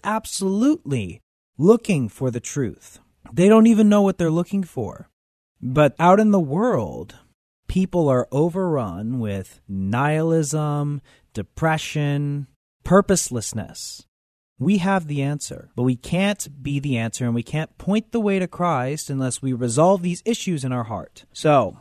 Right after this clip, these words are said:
God is raising us up as judges, and the judges are gonna be regular, everyday people that are willing to listen to the voice of God and obey.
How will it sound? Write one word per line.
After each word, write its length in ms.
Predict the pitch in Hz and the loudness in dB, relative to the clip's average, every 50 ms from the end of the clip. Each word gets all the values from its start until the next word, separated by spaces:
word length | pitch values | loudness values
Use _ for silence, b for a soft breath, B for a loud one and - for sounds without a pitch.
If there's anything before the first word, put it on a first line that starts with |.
| _ _ _ _ 120 | _ _ _ _ -4
God 260 | 117 143 151 165 180 | 0 2 4 4 4
is 160 | 190 170 131 | 2 0 0
raising 340 | 160 180 196 202 175 190 185 | 2 2 2 2 0 0 -2
us 160 | 175 151 - | -2 -2 -2
up 360 | 165 170 170 123 - _ - 113 | -2 -2 -2 -2 -6 _ -12 -10
as 160 | 107 104 98 | -10 -10 -8
judges, 680 | 107 113 104 98 87 - - - - - - - - _ _ _ _ _ _ - | -6 -6 -6 -6 -8 -12 -20 -20 -20 -20 -20 -20 -20 _ _ _ _ _ _ -8
and 140 | 127 127 127 | -6 -4 -4
the 60 | 127 | -2
judges 420 | 127 120 156 175 196 190 214 202 185 | -2 0 0 0 0 0 -2 -2 -2
are 80 | 180 | 0
gonna 200 | 170 170 156 143 | -2 0 -2 -2
be 460 | 135 120 113 107 107 117 143 175 160 _ - | -4 -4 -4 -4 -4 -4 -6 -8 -10 _ -10
regular, 640 | 104 127 165 208 202 185 214 208 208 202 185 170 | -4 -2 -2 -2 -2 -2 -4 -2 -2 -2 -4 -4
everyday 460 | 135 139 143 135 165 165 165 165 156 | -4 -6 -6 -4 -4 -4 -2 -4 -6
people 580 | - - 147 151 - - - - - - 160 156 _ _ _ _ _ _ _ _ - | -6 -6 -8 -8 -8 -10 -14 -16 -14 -14 -14 -16 _ _ _ _ _ _ _ _ -12
that 240 | 120 117 131 127 131 | -8 -4 -2 -2 0
are 80 | 127 120 | 0 -2
willing 420 | 113 113 139 147 156 160 156 156 - | 0 0 0 0 0 0 -2 -4 -6
to 140 | - 120 | -8 -10
listen 420 | 110 107 135 160 165 - - 175 160 | -8 -6 -4 -4 -4 -4 -6 -8 -8
to 120 | - 165 | -8 -8
the 120 | 143 135 113 | -8 -8 -8
voice 340 | - 110 110 110 110 - | -6 -6 -6 -6 -6 -8
of 140 | - 113 110 | -12 -12 -10
God 460 | - 113 113 120 - - - - - - _ _ _ _ _ _ _ _ _ _ _ _ _ _ - | -8 -8 -8 -8 -10 -12 -16 -20 -20 -20 _ _ _ _ _ _ _ _ _ _ _ _ _ _ -12
and 120 | 110 101 | -10 -8
obey. 520 | 101 104 107 107 120 143 151 117 - _ | -6 -6 -6 -6 -6 -6 -6 -8 -12 _